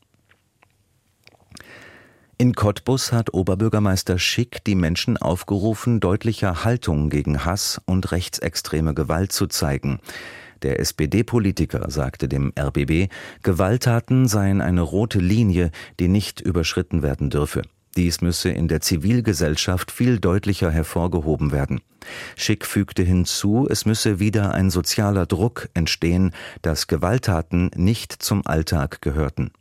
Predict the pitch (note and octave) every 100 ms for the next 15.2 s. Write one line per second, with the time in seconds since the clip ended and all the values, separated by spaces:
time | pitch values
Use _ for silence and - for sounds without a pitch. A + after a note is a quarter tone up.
0 | _ _ - - - - - D#2+ D#2+ D#2
1 | - E2 F2 A2+ A#2 F2+ - E2 F2 G#2+
2 | G#2+ F2+ E2+ E2+ D#2+ D#2+ G#2 A#2+ D#2+ C#2+
3 | - B1+ - B1+ C2 - C#2+ C#2+ - E2
4 | D#2+ E2 D#2 D#2 E2+ D#2+ D2+ C2+ F2 A2+
5 | - D2 C#2 - - D#2 - F#2+ - -
6 | F#2 - D2 D#2 D2+ E2 D2+ D#2 D#2 C2+
7 | - - - - - D2 D2 E2 E2 F2
8 | G2 F2 D#2+ - - D#2 E2 D#2 - D2
9 | D2+ - F#2+ G#2+ - - - E2 E2 D#2
10 | - E2 D#2 - D#2+ - - G2 - G#2
11 | A2 A#2 - G2 - G2+ G#2 - F2+ G#2
12 | B2+ A#2+ - F#2+ E2 E2+ A2 - F2 -
13 | G#2+ - - F#2 F2+ D#2 F#2+ A2+ G2 D#2
14 | C#2+ C2 - C2 - D#2+ E2 D2+ C#2+ -
15 | D2+